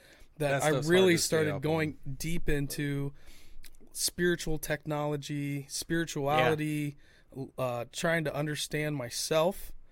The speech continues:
Speaker 1: And then through that process, like, understanding, uh, how the pyramids are built, this, these technologies that, you know, once you start going down that, then it, it really opens up. It, it's like everything is really connected.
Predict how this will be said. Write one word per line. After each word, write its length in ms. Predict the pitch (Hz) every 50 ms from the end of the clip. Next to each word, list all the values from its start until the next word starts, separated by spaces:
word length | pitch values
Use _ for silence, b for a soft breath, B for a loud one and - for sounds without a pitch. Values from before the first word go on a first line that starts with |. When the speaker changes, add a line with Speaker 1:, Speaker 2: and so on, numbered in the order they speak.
| b b b b b -
Speaker 1:
And 220 | 135 135 139 139
then 220 | 139 135 131 127
through 220 | - - 175 185 175
that 200 | 170 156 - -
process, 560 | - 143 139 139 139 - - 135 - - -
like, 240 | 131 127 120 123 - -
understanding, 880 | 143 160 160 147 139 139 - - 147 143 139 135 135 131 127 123 123 b b b b b b b b b b b b _ _ _
uh, 300 | 131 131 131 127 123 - -
how 220 | - - 147 139
the 100 | 143 156
pyramids 560 | - - - 202 233 214 160 143 127 123 127
are 80 | 127 120
built, 380 | - - 120 110 104 - - - _ - - _
this, 220 | - 131 127 - -
these 240 | - 139 139 139 -
technologies 960 | - - 160 - - 156 156 160 196 214 196 170 139 135 135 131 131 123 -
that, 300 | - 127 127 123 120 - -
you 180 | - 123 131 127
know, 280 | 123 123 120 120 - - - -
once 300 | - - 143 156 156 -
you 60 | 165 151
start 320 | - - 170 147 131 135
going 300 | 139 147 156 160 151 143
down 260 | 143 156 170 185 185
that, 180 | 170 147 - - B B B B B B
then 220 | 143 151 196 233 247
it, 120 | 196 -
it 140 | - - - -
really 360 | 147 160 202 240 254 175 -
opens 400 | - 156 165 - 156 147 143 139
up. 220 | 160 185 - - -
It, 100 | 139 135 -
it's 280 | 107 104 - - -
like 200 | 156 147 139 - -
everything 560 | - 185 226 214 175 160 147 - - 147 139
is 160 | 131 127 - -
really 240 | 147 147 131 120
connected. 560 | - - 135 143 170 190 190 - - 117 -